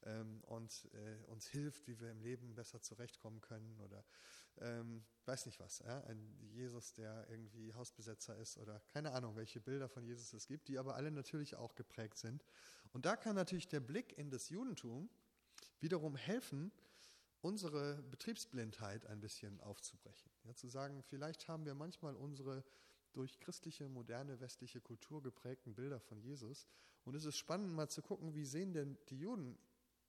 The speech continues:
unseren Jesus, der ja auch ein Jude war. Ja, ich lese also unheimlich gerne Jesusbücher von jüdischen Autoren, weil das spannend ist. Die haben nicht dieses ganze christliche Problem, was wir haben. Wir müssen unseren Jesus natürlich immer so malen, dass er zu unserer Gemeinde passt.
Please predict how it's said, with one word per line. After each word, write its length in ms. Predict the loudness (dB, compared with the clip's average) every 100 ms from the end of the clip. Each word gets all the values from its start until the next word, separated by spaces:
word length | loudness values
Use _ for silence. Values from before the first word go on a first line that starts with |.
| _
unseren 280 | 0 2 0
Jesus, 400 | 0 -2 -2 -2
der 140 | 0
ja 140 | 2 2
auch 140 | 2
ein 120 | 0
Jude 320 | 0 0 -2 -4
war. 220 | -6 -12 _ _ _ -12
Ja, 120 | -12 -12 -20 -16
ich 120 | -6 0
lese 260 | 0 2
also 160 | 0 2
unheimlich 360 | 2 2 0
gerne 300 | 0 0 0
Jesusbücher 800 | 2 0 0 -4 -6 -8 -4 -6
von 160 | -4 -6
jüdischen 360 | -6 -6 -6
Autoren, 480 | -6 -2 -2 -2 -4 -10 -20 _ _ -20 -20 -20 -20 -20 _
weil 120 | -2 0
das 180 | -2
spannend 380 | -2 0 0 0
ist. 240 | -2 -6 -4
Die 100 | -2
haben 140 | 0
nicht 180 | -2 -2
dieses 300 | -4 -4 -4
ganze 280 | -2 -2 -2
christliche 440 | -2 -2 -2 -2
Problem, 520 | -2 0 4 4 2
was 180 | -2 0
wir 220 | 0 2
haben. 240 | 0 -2 -4 -6
Wir 100 | -4
müssen 260 | -2 -2
unseren 280 | -2 -2 -2
Jesus 280 | -2 -2 -2
natürlich 320 | -4 -4 -4
immer 200 | -2 0
so 140 | 2 2
malen, 380 | 4 4 2
dass 160 | -2 -4
er 100 | -6
zu 140 | -6
unserer 460 | -6 -4 -2 -2 -2 -8 -20 -12
Gemeinde 360 | -4 0 2 2
passt. 500 | 0 -2 -2 -6